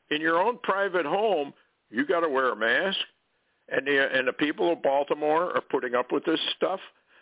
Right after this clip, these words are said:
and they're not going into City Hall, grabbing these, uh, communist masters and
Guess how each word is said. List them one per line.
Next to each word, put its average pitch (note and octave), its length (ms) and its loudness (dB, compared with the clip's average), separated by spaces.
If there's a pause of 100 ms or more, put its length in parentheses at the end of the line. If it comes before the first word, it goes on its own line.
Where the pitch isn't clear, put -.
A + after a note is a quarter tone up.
(280)
and B2+ 180 -2
they're B2+ 140 2
not C3+ 280 -2
going D3 360 2
into C#3+ 320 0 (120)
City C#3+ 220 0
Hall, C3+ 500 2 (380)
grabbing E3 720 0
these, C3+ 340 2 (160)
uh, A2 400 2 (680)
communist E3 680 0 (220)
masters F#3 800 0 (800)
and G#2+ 260 -10